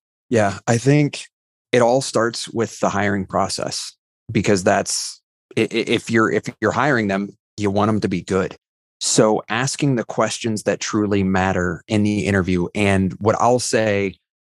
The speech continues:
the big thing for entry-level folks, again, goes back to that, the, the desire, the attitude, and the understanding of working within a team. If you're in a team environment, if it's just individual, I need 'em to go do some work.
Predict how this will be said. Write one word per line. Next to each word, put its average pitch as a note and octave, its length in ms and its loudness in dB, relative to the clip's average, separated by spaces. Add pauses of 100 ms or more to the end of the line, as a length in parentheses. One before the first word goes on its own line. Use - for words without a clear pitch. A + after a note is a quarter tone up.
(120)
the - 80 -4
big A#2+ 320 2
thing G#2 480 -2
for G2 800 0 (1200)
entry-level G#2 500 2
folks, - 560 -4 (380)
again, G2 240 2
goes G#2+ 200 0
back G2 340 0
to G2+ 360 -2
that, F#2+ 300 -2 (100)
the, G2 320 -2
the G#2 180 -4
desire, G2+ 640 0
the G2+ 140 -6
attitude, G2+ 680 -4 (340)
and A2 140 2
the G#2 100 0
understanding G2+ 640 0
of F2 120 -2
working F#2+ 340 0
within F#2 220 0
a F2+ 60 2
team. E2+ 420 -4
If C#3 220 2
you're B2+ 160 2
in A2+ 140 -2
a G2+ 80 -4
team G2 320 -2
environment, F2 480 -2
if A#2 140 2
it's C#3+ 140 2
just - 320 0 (320)
individual, A2+ 460 2
I A#2 80 2
need A2+ 140 2
'em G#2 100 0
to G2 80 -2
go G#2 140 0
do G2 140 -4
some F#2+ 180 -6
work. G#2 320 -2